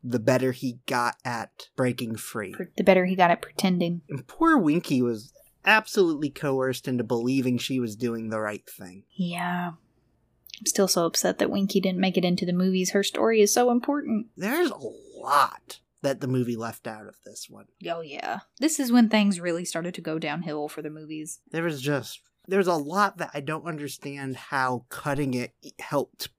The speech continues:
Speaker 1: pacing or time or anything like that. It's just gone. I know that, like, part of the reason Percy isn't in this one is because his contract was only for four movies, and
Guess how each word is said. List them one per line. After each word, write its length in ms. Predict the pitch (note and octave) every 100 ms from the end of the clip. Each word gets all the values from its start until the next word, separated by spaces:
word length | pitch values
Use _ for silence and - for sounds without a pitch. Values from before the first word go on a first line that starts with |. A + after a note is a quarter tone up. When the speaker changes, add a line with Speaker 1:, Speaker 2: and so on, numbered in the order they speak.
| _ -
Speaker 1:
pacing 460 | D3 C#3+ - A#2+
or 100 | A#2+
time 400 | A2 C#3 C3+ B2+
or 160 | A#2 -
anything 420 | C3+ C#3 C#3 B2+ A#2+
like 300 | B2 B2+ -
that. 240 | G#2 E2
It's 240 | B2+ B2+ -
just 300 | - B2 - _ _
gone. 440 | B2 B2+ C3 B2+ B2+ - - E3+
I 80 |
know 240 | G3+ C4 D4
that, 180 | A#3+ F#3
like, 320 | F3+ D#3 - _ _
part 180 | - F#3
of 60 | F3+
the 80 |
reason 360 | E3 D#3 D3 C3
Percy 520 | B2+ - D3 - D3
isn't 280 | D3 C#3+ D3+
in 240 | D#3 D#3 C#3+
this 260 | D3 -
one 320 | D#3+ D#3 D3+ -
is 160 | C3+ B2
because 500 | B2+ C#3 A#2+ - - - -
his 240 | - D3 -
contract 640 | - C3 C3+ - C#3 C#3
was 100 | C#3+
only 260 | C3+ C#3 C#3
for 380 | - D3 C#3 C3
four 400 | - - C#3+ C3+
movies, 600 | C#3 C#3 C3 C#3 C#3 B2+ - - _ -
and 600 | B2+ A#2+ A#2 A2+ A2+